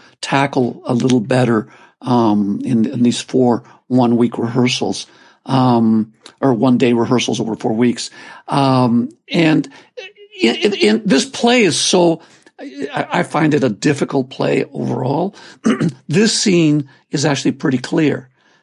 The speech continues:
and, and, and straightforward. It seems that all the intentions are pretty laid out there. So, um, you know, when you, when you study the rest of the play,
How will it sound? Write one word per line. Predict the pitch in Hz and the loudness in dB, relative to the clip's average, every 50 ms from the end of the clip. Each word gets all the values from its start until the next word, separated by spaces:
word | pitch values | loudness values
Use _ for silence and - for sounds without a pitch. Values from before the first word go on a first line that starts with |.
| _ _ | _ _
and, | - - 135 123 123 - - | -6 -4 -2 0 -2 -2 -2
and, | - 139 135 131 127 120 120 - - | -4 -2 0 0 0 0 -2 -2 -2
and | 143 131 131 | -2 -2 -2
straightforward. | - - - 160 147 143 131 - - - 156 160 165 165 156 151 156 151 151 135 131 - - - - _ _ | -2 -2 0 0 0 0 0 -4 -2 0 2 2 4 2 2 2 0 0 0 -2 -6 -14 -20 -20 -20 _ _
It | - 127 131 | -6 -4 -4
seems | - - - 156 151 147 139 117 | -4 -2 0 2 2 2 2 2
that | 151 135 | 2 2
all | 131 135 135 | 2 2 2
the | 113 135 131 | 2 2 2
intentions | 131 123 131 - - 160 160 160 151 - - 147 143 139 123 113 127 | 2 0 -2 -4 -2 0 0 0 0 0 0 0 0 0 0 -2 -2
are | 123 120 117 - - - - - - - _ _ _ _ _ - | -4 -4 -6 -8 -16 -20 -20 -20 -20 -20 _ _ _ _ _ -4
pretty | 175 160 156 147 | 0 2 2 4
laid | 131 127 127 139 143 135 131 | 4 4 4 4 4 4 2
out | 127 135 147 151 139 - - | 2 2 2 0 0 -2 -4
there. | 147 127 - - - - _ _ _ _ _ _ _ _ | -4 -4 -4 -6 -8 -12 _ _ _ _ _ _ _ _
So, | - - - - - 160 139 131 127 123 120 117 294 - | -12 -8 -8 -4 -2 0 0 2 2 2 0 -2 -4 -6
um, | 262 214 143 143 127 120 117 117 113 117 _ _ - _ _ _ _ _ _ _ _ _ _ _ _ _ _ _ _ _ _ - | -4 -4 -2 0 0 -2 -2 -4 -6 -6 _ _ -20 _ _ _ _ _ _ _ _ _ _ _ _ _ _ _ _ _ _ -4
you | 135 139 | -2 0
know, | 135 131 | 2 2
when | 123 120 127 127 | 2 2 2 2
you, | 131 131 - | 2 0 -2
when | - - 147 | -2 -2 0
you | 143 | 0
study | 131 - - 214 190 196 175 | -2 -2 -2 0 0 0 2
the | 147 143 | 0 0
rest | 175 233 254 - - | 0 0 0 0 0
of | 254 | 0
the | 175 160 | -2 -2
play, | - - - 151 143 123 123 131 | -4 -4 -4 -2 0 0 0 -2